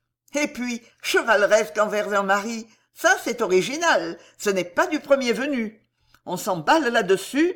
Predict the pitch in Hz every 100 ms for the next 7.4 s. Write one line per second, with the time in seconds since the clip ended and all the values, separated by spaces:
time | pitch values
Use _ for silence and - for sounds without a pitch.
0 | - 214 196 196 180 156 - 294 202 208
1 | 190 170 254 349 - 339 - - 247 277
2 | 247 247 214 185 - - 220 175 139 143
3 | 135 _ _ _ _ _ _ _ _ _
4 | _ _ _ _ _ _ - 170 175 175
5 | 160 202 277 202 147 180 254 247 156 135
6 | 156 240 208 175 180 233 185 160 160 147
7 | 131 123 143